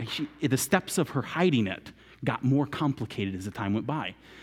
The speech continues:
That's the reason why I knew that the first time she didn't know she was doing wrong.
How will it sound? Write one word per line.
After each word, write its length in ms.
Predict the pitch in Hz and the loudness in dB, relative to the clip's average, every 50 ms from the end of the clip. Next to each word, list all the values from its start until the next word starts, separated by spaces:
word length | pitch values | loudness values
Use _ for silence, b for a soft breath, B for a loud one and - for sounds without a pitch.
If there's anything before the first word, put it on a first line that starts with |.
| B B B | B B B
That's 200 | - 139 135 - | 4 4 4 4
the 100 | - 139 | 2 4
reason 220 | 127 131 120 127 | 4 4 4 4
why 160 | 120 117 113 113 | 4 4 4 6
I 40 | |
knew 260 | 110 110 113 117 120 107 | 6 6 6 6 4 4
that 360 | 107 104 - - - - - | 2 0 0 -8 -18 -16 -16
the 60 | - | -16
first 340 | - - 160 170 - - - | -2 0 0 0 0 -4 -4
time 240 | 135 107 101 113 127 | -4 0 0 0 0
she 160 | - - 147 | 0 -4 0
didn't 300 | 113 135 131 160 - - | 0 2 2 2 2 2
know 340 | 143 135 139 135 131 120 120 | 4 4 6 4 4 4 2
she 160 | - - 117 | 0 0 0
was 140 | 107 110 98 | 0 0 0
doing 240 | 110 98 104 101 | 0 0 0 2
wrong. 340 | 95 104 95 - 85 85 80 | 0 0 -2 -2 -6 -10 -12